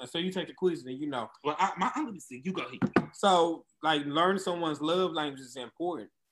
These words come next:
Speaker 1: because for me, I may want or may not need to cuddle all the time, but if somebody's love language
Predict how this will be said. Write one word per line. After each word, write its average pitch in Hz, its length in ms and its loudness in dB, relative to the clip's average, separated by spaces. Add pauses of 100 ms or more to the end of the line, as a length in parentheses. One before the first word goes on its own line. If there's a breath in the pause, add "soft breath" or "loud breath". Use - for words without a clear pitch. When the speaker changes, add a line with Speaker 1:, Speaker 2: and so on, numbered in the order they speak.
(220)
Speaker 1:
because 147 800 0 (140)
for 151 140 0
me, 185 200 2
I 180 100 4
may 165 260 0
want 147 500 -4 (280)
or 131 140 -2
may 160 200 -2
not 160 280 0
need 160 420 -4 (260)
to 131 80 -8 (100)
cuddle 139 240 -2
all 123 240 0
the 123 100 -4
time, 127 340 -8
but 123 120 -8
if 110 80 -12
somebody's 151 320 -6
love 135 160 -8
language 127 280 -10